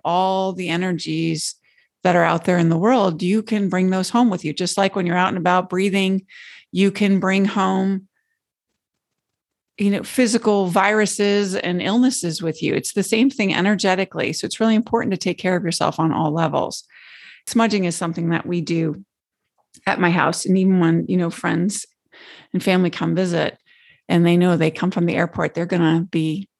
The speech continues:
greeted with smudge before a hug. <laughs> Um, and it's all with love. So I say that because that's one of the most powerful ways to clear energy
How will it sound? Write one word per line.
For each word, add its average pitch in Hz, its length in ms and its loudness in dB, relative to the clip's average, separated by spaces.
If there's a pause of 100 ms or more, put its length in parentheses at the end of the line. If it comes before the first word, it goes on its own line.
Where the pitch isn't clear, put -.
(120)
greeted 175 480 0
with 165 180 -4
smudge - 520 -2
before 156 300 -4
a 160 40 -4
hug. - 380 -2
<laughs> - 40 -4 (1800)
Um, 185 460 0 (640)
and 190 140 2
it's 175 220 -4
all 214 400 4
with 233 220 0
love. 170 380 -2 (420)
So 214 420 2
I 226 120 2
say 330 220 0
that 254 180 0
because 220 180 -4
that's 196 200 -4
one 214 140 0
of 196 80 -2
the 190 60 -2
most 175 300 -4
powerful 165 720 0 (640)
ways 180 500 0
to 170 320 0
clear 170 400 0
energy 151 800 0